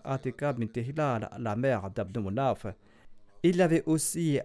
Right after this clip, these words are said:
Atika bint Murra, qui était la mère de Hashim bin Abd Munaf.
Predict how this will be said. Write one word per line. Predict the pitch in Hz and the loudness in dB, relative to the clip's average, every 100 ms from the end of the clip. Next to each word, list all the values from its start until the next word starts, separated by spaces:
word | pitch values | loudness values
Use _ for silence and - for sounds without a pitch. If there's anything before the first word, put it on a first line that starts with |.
| - | 2
Atika | 165 170 143 151 165 143 | 0 2 0 4 4 4
bint | 113 135 127 - | 2 0 0 0
Murra, | 113 139 104 90 139 | 0 0 0 -2 -4
qui | 139 107 | -4 -6
était | - 120 | -4 -4
la | 85 | -2
mère | 104 113 | -2 -2
de | 92 | -4
Hashim | - 120 127 - 127 98 | -4 -4 -4 -4 -2 -4
bin | 95 101 101 | -4 -4 -4
Abd | 127 101 92 | -6 -6 -6
Munaf. | 85 117 143 123 | -4 0 2 0